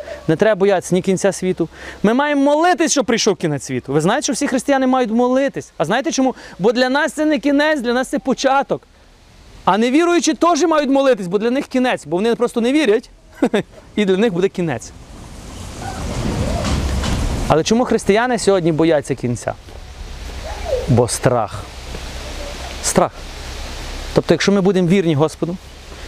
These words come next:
якщо ми будемо любити Його всім серцем, якщо ми будемо наповнені Святим Духом, то мараната, «Господи, прийди, я готовий, забери мене додому».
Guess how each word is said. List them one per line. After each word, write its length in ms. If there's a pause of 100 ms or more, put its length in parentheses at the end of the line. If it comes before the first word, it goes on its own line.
(120)
якщо 220
ми 80
будемо 240
любити 320
Його 120
всім 200
серцем, 440 (340)
якщо 180
ми 100
будемо 340 (840)
наповнені 500
Святим 400
Духом, 560 (2500)
то 120
мараната, 600 (800)
«Господи, 460
прийди, 420 (600)
я 140
готовий, 460 (300)
забери 400
мене 200
додому». 460